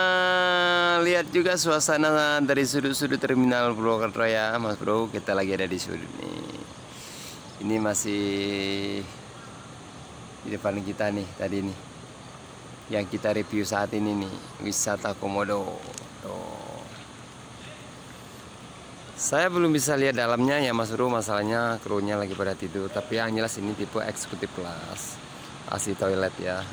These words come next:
Katanya kalau kita mau naik ini itu dapat kupon makan juga nih, Mas Bro. Oke, teman-teman, terima kasih udah mau mendukung channel saya.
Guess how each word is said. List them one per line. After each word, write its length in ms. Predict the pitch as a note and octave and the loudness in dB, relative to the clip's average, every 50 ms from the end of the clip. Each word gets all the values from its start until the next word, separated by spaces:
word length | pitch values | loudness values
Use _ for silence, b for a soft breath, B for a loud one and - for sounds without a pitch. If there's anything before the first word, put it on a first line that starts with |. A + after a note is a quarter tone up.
| - F2+ F2+ F#2 - - - - - - - | -10 -10 -10 -12 -12 -12 -14 -14 -14 -10 -4
Katanya 400 | - A2 G#2+ A#2 A#2 C3+ E3 F3 | -4 0 2 2 4 4 4 4
kalau 400 | E3 D#3+ D3+ D3 C#3+ C#3 C#3 B2+ | 4 4 4 6 6 6 4 4
kita 240 | B2 C3+ - C3+ C3 B2+ B2 | 2 0 2 2 4 4 4
mau 160 | B2 B2+ B2 | 4 4 4
naik 320 | B2 B2 B2 A#2+ G#2+ B2 | 4 2 2 2 0 0
ini 400 | A#2+ B2+ D3 E3 E3+ D#3+ D#3 C#3+ | 2 2 4 4 4 4 4 2
itu 240 | B2+ - D#3 D#3 D#3 D#3 D3+ D3+ D3+ D3+ D3+ D3 C#3+ | 2 0 0 2 2 2 2 2 2 2 2 2 2
dapat 800 | B2 C3 B2 B2 - C3+ B2 A#2+ A#2+ A#2+ A#2+ A#2+ A#2+ A#2+ A#2+ A2+ - - - - - - - - - - | 2 0 0 2 2 2 2 4 4 4 4 4 4 2 0 0 -4 -10 -14 -14 -14 -14 -14 -10 -8 -4
kupon 240 | G#2+ - C3 B2 | 0 2 4 4
makan 240 | B2+ B2 A#2+ C3 B2 | 4 4 2 2 2
juga 320 | A#2+ B2+ C3+ B2+ C3 B2 A2+ | 2 2 2 2 2 2 2
nih, 240 | G#2 G2 F#2+ F#2+ | 2 0 -2 -4
Mas 160 | F#2+ F#2 F#2 F#2 | -4 -6 -6 -4
Bro. 320 | F#2 G2 G#2 G#2 G2+ G#2+ - - - - - - - - - - - - - - - - - - - - - - - - - - - - - - - - - - - - - - - - - - - - - - | -2 0 0 0 0 -2 -6 -12 -14 -14 -14 -16 -16 -16 -16 -14 -14 -14 -14 -14 -12 -12 -10 -10 -10 -10 -12 -14 -14 -14 -14 -16 -16 -16 -16 -16 -16 -16 -16 -16 -16 -16 -16 -16 -16 -16 -16 -16 -16 -16 -12 -4
Oke, 240 | - C3 C#3+ D#3+ E3+ E3+ E3 | 0 2 4 4 4 4 2
teman-teman, 800 | D3 C#3 C3 B2 C3 C#3 D#3 D#3+ E3 E3 E3 E3 E3 E3 E3 D#3 | 2 2 2 2 4 4 4 6 6 6 6 6 4 4 2 2
terima 320 | - C3+ A#2+ A2+ A2 A2+ | 0 0 2 2 2 0
kasih 720 | G#2 - A#2 A#2 - C#3 C3+ C3+ C3+ C#3 C3+ C3+ C3+ C3 G#2 | 0 0 -2 -2 0 0 2 4 4 4 4 4 2 0 0
udah 160 | G2+ F#2+ G#2 | 0 0 0
mau 240 | G2 G2+ G2+ G2+ G#2 | 0 0 0 0 0
mendukung 400 | G#2 G2+ G2+ G2+ G#2 G#2+ G2 F#2+ | 2 0 0 0 0 0 0 0
channel 320 | - G#2 G2+ G2+ G2+ G2 | 0 0 2 2 0 0
saya. 640 | - G#2 G2 G2+ G#2 A2 A2 A2 A2+ A2 A2 A2+ | 0 0 0 2 2 2 2 2 2 2 2 0